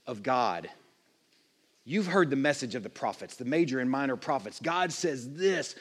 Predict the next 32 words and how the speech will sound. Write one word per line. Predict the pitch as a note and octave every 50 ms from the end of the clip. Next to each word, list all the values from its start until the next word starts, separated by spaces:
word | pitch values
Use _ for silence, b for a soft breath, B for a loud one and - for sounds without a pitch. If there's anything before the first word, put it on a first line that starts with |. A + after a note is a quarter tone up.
| B B
Well, | - E3+ F3
how | A3
do | A#3 G#3+
you | G3 F3+
know | G3 A3+
that, | G3 D#3+ C3 A2
prophet? | - - C3+ C#3 F3 D#3
Because | B2+ - D3+ C#3+ A#2
God | A#2+ F#3 F3 F#3+ G3 F#3+ F3+
is | D#3+ C#3+
giving | A2+ A2 A#2 E3 G#3+ A3 F#3+ F#3+ F#3 E3+
them | D3 F3 E3+ D#3+
a | D#3
message. | E3 E3+ F3+ F3+ D#3+ - D3+ C3+ B2+ - - B B B B -
God | D3 E3 F3 F3+ D3 B2+
gives | A#2+ G#3 A3+ G#3+ F3
them | C#3+ E3 F#3+ F3+ D#3
this | D3 D3+ -
big | C#3+ C#3 D#3 F3+ D#3+
vantage | C#3+ C3 - F#3+ A3+ C4+ - - F#3+ D3+ - - -
point | D3+ C#3 C3 C3 D3 C#3 B B B B B B
that | D#3+ D3
sticks | - - - G#3 G#3 - - -
their | - E3+ E3+ E3+
heads | E3 E3+ F#3 G3+ G#3 F#3 D#3 C#3+ C#3+ C#3 - - -
up | E3+ E3+ G3 F#3+ - -
and | F#3 F3 E3
above | D3+ B2 A#2+ F3 F#3+ G3 F#3+ -
and | - F#3+ E3+ D3+
through | - - - G3+ A3+ A#3 B3+ B3+
the | G#3+ G#3+
styrofoam | - - - - G3+ F#3 G3+ A3 A3 G3 - - D#3+ C#3 C#3 C#3+ D#3 F3+ F3+ F3+